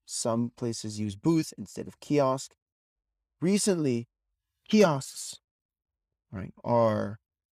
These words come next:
can be digital or electronic, but for many times, it used to be a small little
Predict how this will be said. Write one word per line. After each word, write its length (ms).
can 180
be 120
digital 640
or 120
electronic, 760
but 100
for 140
many 340
times, 600
it 140
used 420
to 80
be 380
a 60
small 920
little 1000